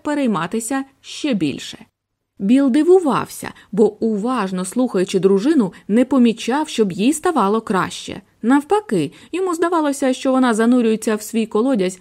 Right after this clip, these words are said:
все глибше. Щоб уникнути цього здивування, чоловік повинен пам'ятати наступне.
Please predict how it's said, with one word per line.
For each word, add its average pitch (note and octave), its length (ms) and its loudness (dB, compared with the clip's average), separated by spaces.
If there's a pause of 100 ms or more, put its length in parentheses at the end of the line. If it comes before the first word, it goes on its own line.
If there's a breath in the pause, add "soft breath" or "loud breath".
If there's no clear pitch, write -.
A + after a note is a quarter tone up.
(140 soft breath)
все D4 240 -2
глибше. F#3 540 -2 (640)
Щоб F#3+ 240 2
уникнути G3+ 520 2
цього G#3 320 0
здивування, F3+ 720 -2 (180 loud breath)
чоловік D#4+ 380 0
повинен D4 400 2
пам'ятати B3+ 540 -2
наступне. F#3 600 -6